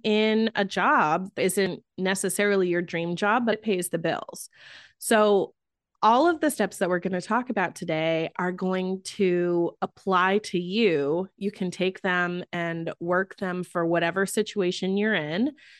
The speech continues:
and maybe even use them as a springboard to move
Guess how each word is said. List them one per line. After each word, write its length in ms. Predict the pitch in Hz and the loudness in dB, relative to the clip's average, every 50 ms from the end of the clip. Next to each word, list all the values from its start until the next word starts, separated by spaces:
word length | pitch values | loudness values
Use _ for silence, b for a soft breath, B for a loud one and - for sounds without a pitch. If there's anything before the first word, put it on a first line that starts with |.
| B B B B _ - | B B B B _ -2
and 160 | 185 185 190 | 0 2 4
maybe 260 | 190 196 202 208 240 247 240 - 233 | 4 4 2 2 2 0 0 0 0
even 280 | 226 220 220 214 196 | 2 2 2 2 2
use 240 | 190 190 196 196 - | 2 2 2 0 0
them 200 | - 196 196 196 | -2 -2 0 0
as 160 | 190 185 - | -2 -2 -2
a 60 | 185 175 | -4 -6
springboard 840 | - - - 233 269 302 285 240 - 180 180 180 180 185 190 202 - - | -6 -4 -2 -2 0 0 0 0 0 0 2 2 2 2 0 -2 -6 -8
to 220 | - - - 202 190 | -14 -4 -2 0 0
move 480 | 185 185 196 208 214 214 208 208 196 | 2 2 4 4 6 6 4 2 0